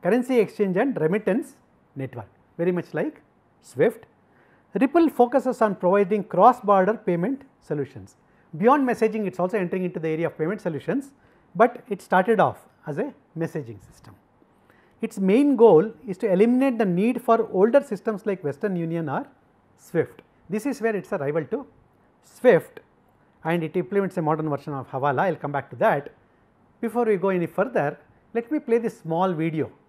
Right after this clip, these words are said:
issued by this company which explains in concept what Ripple is. Here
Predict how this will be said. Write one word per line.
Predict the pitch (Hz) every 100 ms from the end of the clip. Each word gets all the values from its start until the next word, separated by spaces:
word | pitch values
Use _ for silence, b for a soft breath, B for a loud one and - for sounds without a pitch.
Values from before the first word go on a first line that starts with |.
| -
issued | 160 185 160
by | 135
this | 131 170 - _ _ _
company | - 147 170 220
which | 214
explains | 180 - - 240 180 180 _ _ -
in | 190
concept | 185 180 180 180 - - _ -
what | 151 196 - _
Ripple | - 151 175 269 - _ _ _ -
is. | 147 110 - _ _ _ _ _ _ _ _ _ _ _ _ _ _ _ _ _ _ _ _ _ _ _ _ _ _ _ _ _
Here | 254 214 131